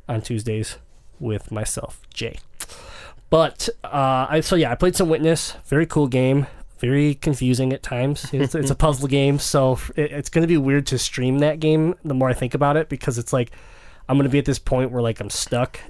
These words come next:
and people be watching and be like, "Dude, it's, it's, it's legitimately, it's so simple, it's this," you know, and I'll be like,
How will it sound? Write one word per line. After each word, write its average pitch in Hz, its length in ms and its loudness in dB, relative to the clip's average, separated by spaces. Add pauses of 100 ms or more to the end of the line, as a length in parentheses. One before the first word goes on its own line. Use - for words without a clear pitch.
and 120 140 -2
people 123 240 -2
be 120 140 0
watching 117 400 0
and 120 80 0
be 113 80 -2
like, 104 180 -10 (500)
"Dude, 123 220 4
it's, - 300 -6
it's, - 240 -8 (360)
it's 123 220 -2
legitimately, 117 440 0
it's - 140 -6
so 135 160 4
simple, 117 360 -2
it's 101 140 -8
this," 113 600 -2
you 123 120 2
know, 113 120 0
and 123 100 2
I'll 131 120 4
be 131 100 2
like, 120 300 0